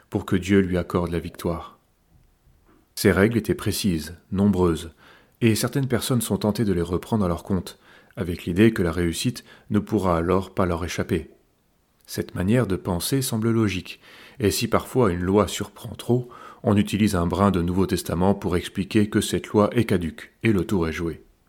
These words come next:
La récupération des combats d'Israël n'a rien de nouveau. Les Camisards, en Cévennes par exemple, se sont abondamment nourris des récits de l'Ancien Testament et de l'Apocalypse.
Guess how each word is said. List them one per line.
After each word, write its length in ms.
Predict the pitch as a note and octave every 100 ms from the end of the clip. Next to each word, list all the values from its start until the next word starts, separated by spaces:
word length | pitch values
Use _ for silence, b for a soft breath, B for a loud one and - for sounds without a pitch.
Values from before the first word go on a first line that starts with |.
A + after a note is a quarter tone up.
| _ _ _ _ _ _ _ _ _ _ G2
La 100 | F#2+
récupération 800 | G#2 G2+ F2+ E2 - B2+ A#2+ B B B -
des 100 | G2+
combats 260 | G#2 A2+
d'Israël 460 | G#2 E2+ E2 G2 G2
n'a 100 | D#2+
rien 200 | F#2 F#2+
de 80 | E2+
nouveau. 440 | F2+ E2 E2 - _ _ b b b b b -
Les 140 | F#2
Camisards, 480 | - F2 F2 A2 C3
en 60 | F2
Cévennes 400 | - G2 B2+ A2+
par 160 | F2+
exemple, 400 | F2+ G#2 C3+ - B B B -
se 140 | -
sont 180 | C#3 C3
abondamment 560 | C3 C3 A2 G#2 A2+ G2+
nourris 420 | G#2+ A2+ G#2 G#2+
des 120 | F2+
récits 340 | G2 F#2+ -
de 80 | F#2+
l'Ancien 300 | F2+ F#2 G2
Testament 500 | F#2 - F2+ F#2+ A2
et 40 | F#2
de 100 | F2+
l'Apocalypse. 760 | E2+ F2+ F2+ E2+ - -